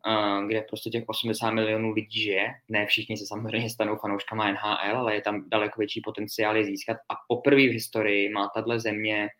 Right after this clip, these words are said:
nakročeno mít v nejlepší soutěži světa několik, ne jednotlivců, ale opravdu hodně, eh, elitních talentů. Nejenom, že tam v té soutěži budou hrát, ale budou jako absolutníma elitníma hráčima té soutěže.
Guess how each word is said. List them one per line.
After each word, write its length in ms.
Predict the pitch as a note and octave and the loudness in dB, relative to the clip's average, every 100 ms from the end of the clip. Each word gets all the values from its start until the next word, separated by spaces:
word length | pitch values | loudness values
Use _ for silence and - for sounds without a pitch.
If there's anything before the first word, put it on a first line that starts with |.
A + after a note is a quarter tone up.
| _ _ - - | _ _ -16 -4
nakročeno 800 | G#2+ - A2 - A2 G#2+ A2 A2 - - | -2 0 0 2 0 0 -2 -6 -12 -2
mít 440 | A2+ A#2 B2 B2+ - - | 2 4 4 0 -8 -20
v 100 | A2 | 4
nejlepší 300 | A#2 A#2+ B2 | 6 6 4
soutěži 360 | - A2 A2+ A#2+ | 2 0 0 -2
světa 440 | - G#2+ - G#2+ | -2 -2 0 -2
několik, 580 | G#2 A#2 B2+ D3+ G#2+ G2+ - - | 0 0 4 6 6 2 -4 0
ne 280 | A2+ F#2+ F2 | 2 2 0
jednotlivců, 460 | G2 G#2+ - G#2+ G#2 | -4 -6 -8 -4 0
ale 80 | |
opravdu 240 | C#3 B2+ B2 A2+ - | 2 4 2 2 -4
hodně, 480 | A2+ A#2+ A#2 A#2 A#2+ - _ | -4 2 4 4 2 -8 _
eh, 380 | A2 G#2+ A2 C3 | 0 0 0 6
elitních 560 | C#3 D#3 A2+ A2 A2 - | 10 8 8 -4 -4 -4
talentů. 480 | G#2+ G2+ G2+ F#2 F#2+ | -2 -2 -4 -8 0
Nejenom, 240 | B2 C#3 | 4 4
že 60 | B2 | 2
tam 120 | A#2 | -4
v 80 | A2+ | -4
té 60 | - | -8
soutěži 300 | A2 A2 A2+ | -8 -6 -2
budou 200 | G#2+ G2+ | 0 0
hrát, 280 | G2 G#2 - _ - - - - - | 0 -2 -4 _ -20 -20 -20 -20 0
ale 120 | A2+ | 2
budou 220 | A2 A2+ | 4 4
jako 340 | A2+ A2 B2+ - - - | 4 2 -2 -2 -4 -4
absolutníma 880 | - - B2 A#2 A#2 A#2 A2+ A2+ - | -2 2 2 2 -2 -2 0 -2 -2
elitníma 420 | A2+ A2 A2 A2 | 0 0 -2 -6
hráčima 420 | A2 G#2 G2+ A2 G2+ | -4 -4 -4 -6 -8
té 100 | G2+ | -10
soutěže. 400 | F#2+ F#2 F#2 | -12 -10 -12